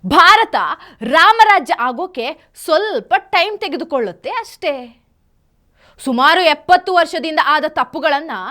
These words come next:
ಸರಿ ಮಾಡೋಕೆ ಟೈಮ್ ಬೇಕಾಗತ್ತೆ. ನೀವೇನು ವರಿ ಮಾಡ್ಕೋಬೇಡಿ, ನಿಮ್ಮ ಆಶಯದಂತೆ ರಾಮ ಮಂದಿರ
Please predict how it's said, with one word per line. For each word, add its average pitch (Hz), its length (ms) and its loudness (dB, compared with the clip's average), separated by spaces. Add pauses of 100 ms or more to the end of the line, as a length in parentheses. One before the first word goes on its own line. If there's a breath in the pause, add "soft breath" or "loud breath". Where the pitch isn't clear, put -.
(300 soft breath)
ಸರಿ 381 360 4
ಮಾಡೋಕೆ 349 600 -2
ಟೈಮ್ 370 340 -4
ಬೇಕಾಗತ್ತೆ. 214 920 -10 (1040)
ನೀವೇನು 277 760 -4
ವರಿ 285 180 -4
ಮಾಡ್ಕೋಬೇಡಿ, 196 760 -10 (480 soft breath)
ನಿಮ್ಮ 440 280 2 (200)
ಆಶಯದಂತೆ 285 960 -2 (220 soft breath)
ರಾಮ 415 420 6
ಮಂದಿರ 285 260 -4